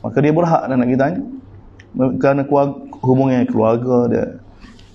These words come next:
Dan dia buta, dia tak tahu keadaan. Sebenarnya kalau dia tahu keadaan Nabi duduk dalam majma' begitu, dia tak akan pergi kaca ni. Seperti mana sahabat-sahabat lain. Tapi Allah subhanahu wa taala nak jadikan asbab kisah dia ni,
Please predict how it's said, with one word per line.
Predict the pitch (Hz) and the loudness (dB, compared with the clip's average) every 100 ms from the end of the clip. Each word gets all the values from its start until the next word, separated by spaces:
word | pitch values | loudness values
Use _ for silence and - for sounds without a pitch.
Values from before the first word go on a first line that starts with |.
| - - - - | -20 -20 -20 -2
Dan | 117 | 2
dia | 117 139 | 4 4
buta, | 151 - 165 117 | 0 0 0 2
dia | 117 | 2
tak | 117 | 2
tahu | 120 151 | 0 0
keadaan. | 151 156 151 135 - - - - - - - - - - | 0 0 0 -2 -6 -14 -18 -20 -20 -20 -20 -20 -20 -6
Sebenarnya | 127 120 123 | 0 2 2
kalau | 143 | 2
dia | 143 147 | 2 2
tahu | 147 143 | 2 2
keadaan | 143 127 139 | 0 2 2
Nabi | 139 135 131 131 | 2 2 2 0
duduk | 131 | 0
dalam | 131 131 | 0 2
majma' | 135 123 135 117 | 2 2 -2 -2
begitu, | 127 120 117 107 123 | 0 0 2 -2 0
dia | 117 | -2
tak | 113 110 | 0 0
akan | 127 | 0
pergi | 117 | 0
kaca | 117 92 - 131 | 0 -4 0 0
ni. | 156 139 - - - - - | 2 -2 -4 -12 -18 -20 -4
Seperti | 143 | 0
mana | 151 151 | 2 0
sahabat-sahabat | 147 151 151 147 151 | 0 0 0 0 2
lain. | 123 117 233 - - - - - - - - - - - - - - - | 2 0 -4 -10 -16 -20 -20 -20 -20 -20 -20 -20 -20 -20 -20 -20 -20 -6
Tapi | 110 151 | -2 2
Allah | 160 156 147 | 2 2 0
subhanahu | 151 143 | 0 0
wa | 139 | 2
taala | 139 | 2
nak | 131 | 2
jadikan | 139 135 123 | 2 0 -2
asbab | - - 131 - - - - - - | -2 0 0 -2 -14 -20 -20 -20 -4
kisah | 120 120 120 | -2 0 0
dia | 135 131 123 | 4 4 2
ni, | 196 - | -2 -10